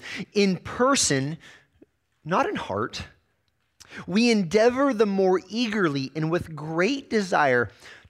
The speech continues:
to see you face to face because we wanted to come to you, I, Paul, again and again."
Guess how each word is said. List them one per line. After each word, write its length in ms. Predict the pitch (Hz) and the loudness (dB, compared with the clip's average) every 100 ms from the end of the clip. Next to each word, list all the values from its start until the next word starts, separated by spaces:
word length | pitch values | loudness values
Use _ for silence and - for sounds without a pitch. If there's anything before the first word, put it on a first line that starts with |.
| - | -10
to 180 | - 160 | -6 -6
see 560 | - - 220 240 226 | -4 -4 -4 -4 -4
you 240 | 226 208 - | -4 -4 -6
face 640 | - - - 196 262 - - | -12 -8 -2 -2 -2 -4 -4
to 140 | - | -6
face 500 | - - 117 101 - - - - | -6 -2 -2 -2 -8 -10 -20 -14
because 340 | - - 180 160 | -8 0 0 0
we 120 | 160 | -4
wanted 360 | 139 156 196 202 | -2 0 0 -2
to 60 | |
come 260 | 190 175 123 | -2 -2 -2
to 80 | 110 | -6
you, 160 | 95 - - | -10 -12 -4
I, 500 | 185 214 180 127 107 - - - | 2 4 4 2 0 -6 -18 -16
Paul, 840 | - - 214 156 120 90 73 - _ _ _ _ _ _ | -6 0 4 6 4 2 -4 -14 _ _ _ _ _ _
again 920 | 139 139 135 208 202 110 73 73 85 87 _ _ _ _ _ _ - | -8 -6 -4 -2 0 0 -4 -12 -16 -18 _ _ _ _ _ _ -12
and 160 | 120 | -8
again." 680 | 113 110 151 277 - - | -8 -8 -10 -10 -12 -18